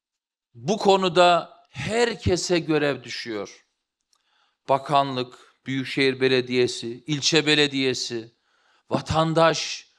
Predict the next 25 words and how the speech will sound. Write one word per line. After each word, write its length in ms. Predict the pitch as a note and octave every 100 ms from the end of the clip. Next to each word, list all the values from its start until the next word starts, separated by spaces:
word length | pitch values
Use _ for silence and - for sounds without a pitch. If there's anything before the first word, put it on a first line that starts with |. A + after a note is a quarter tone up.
| _
herkese 580 | F#3+ A#3 F3+ F#3+ F3 E3+
görev 420 | D#3 D3 C#3 B2
düşüyor. 540 | A2 - A#2 G2+ F2 _ _ _ _ _ _ D3+
Yani 340 | F3+ F#3 E3
bu 120 | C4+
işi 240 | B3+ G#3 F#3+
Kiptaş 480 | B3 - B3 B3
çözsün. 560 | - A3+ A3 - F#3+ C#3
Yok 220 | F#3 G#3+
öyle 260 | B3+ C4 A#3+
bir 40 |
şey. 400 | F3 D3+ G2 _ _ _ _ -
Vatandaş 560 | D3+ E3+ G3 G#3+ A3 G#3+
imza 320 | G#3+ G3+ A3+
atmadan 480 | A3 A#3 A#3 A#3 A#3
çözemez. 800 | G#3+ G#3 B3 B3 E3+ - - _ _ _ _ _ _ _ -
Anlatabiliyor 720 | D3 F3+ F3+ F#3+ F#3+ A3+ A#3+
muyum? 260 | F#3+ A2 - _ _ -
O 120 | G3+
bakımdan 640 | A#3 A#3 A3+ A3 G#3 F#3+ - _ _ _ _ _ -
Kiptaş'la 640 | A#3+ A3 - G#3+ G#3+ A#3
irtibat 520 | F#3+ E3+ F3 F3+ G3
kurun. 380 | - F3+ A#2+ G#2 _ _ -
İstanbul 760 | E3+ - - A3 A#3 G#3+ G3+ C#3
yenileniyor 1000 | C#3 E3+ F#3 F#3+ F#3+ G#3 G#3+ E3 -